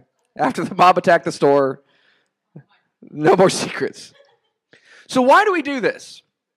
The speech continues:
The day after, or sometimes even the day of,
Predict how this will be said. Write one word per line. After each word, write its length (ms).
The 200
day 420
after, 380
or 200
sometimes 480
even 160
the 80
day 300
of, 420